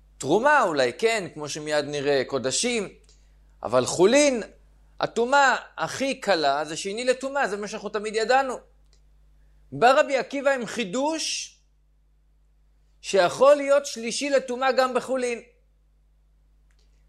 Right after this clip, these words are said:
רבי יוסי היה תלמידו של רבי עקיבא, והוא עמד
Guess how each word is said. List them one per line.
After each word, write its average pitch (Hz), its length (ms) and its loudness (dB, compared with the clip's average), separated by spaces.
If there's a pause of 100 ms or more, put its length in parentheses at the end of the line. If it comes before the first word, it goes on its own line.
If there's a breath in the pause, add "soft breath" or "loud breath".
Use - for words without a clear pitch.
(480)
רבי 131 240 2
יוסי 160 580 0 (1500)
היה 190 220 2
תלמידו 196 540 2
של 220 180 2
רבי 208 260 2
עקיבא, 220 380 -6 (2000 soft breath)
והוא 113 220 0
עמד 165 220 0